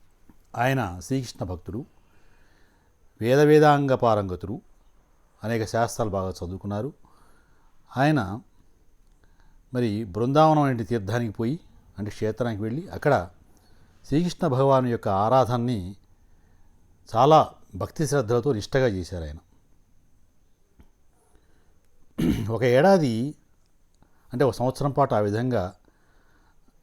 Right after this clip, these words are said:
మ్, మంచిగా నిష్టగా చేసిన తర్వాత ఏమైందంటే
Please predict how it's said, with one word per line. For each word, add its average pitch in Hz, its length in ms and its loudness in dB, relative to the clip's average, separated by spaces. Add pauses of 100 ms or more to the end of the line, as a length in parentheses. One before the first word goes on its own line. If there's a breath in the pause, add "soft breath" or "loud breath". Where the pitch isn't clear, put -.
(120)
మ్, 110 640 -8 (500)
మంచిగా 135 460 0 (120)
నిష్టగా 147 380 0 (100)
చేసిన 131 200 -4
తర్వాత 117 360 0
ఏమైందంటే 101 720 -4